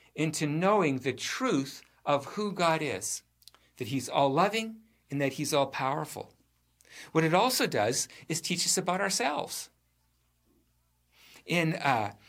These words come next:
in Second Timothy, verse three sixteen, it's a very famous verse that describes,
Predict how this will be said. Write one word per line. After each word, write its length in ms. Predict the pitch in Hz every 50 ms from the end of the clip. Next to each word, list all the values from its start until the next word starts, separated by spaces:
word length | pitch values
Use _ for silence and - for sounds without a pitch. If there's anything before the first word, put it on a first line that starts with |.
| - - -
in 280 | - 147 160 - - -
Second 540 | - - - 185 180 - 196 170 - - - - _ _ _ _ - 123 -
Timothy, 500 | - - 196 220 220 220 - 139 117 120
verse 280 | 120 - 151 156 147 -
three 220 | - 151 180 175
sixteen, 480 | 165 - - 165 170 - - 185 175 185
it's 140 | - - 156
a 40 |
very 280 | 135 156 151 139 131 - - - - - - _
famous 420 | - - 175 175 175 180 165 -
verse 380 | 143 135 175 165 127 107 - -
that 160 | 143 139 143
describes, 760 | - 120 - - - 156 151 151 147 127 101 - - -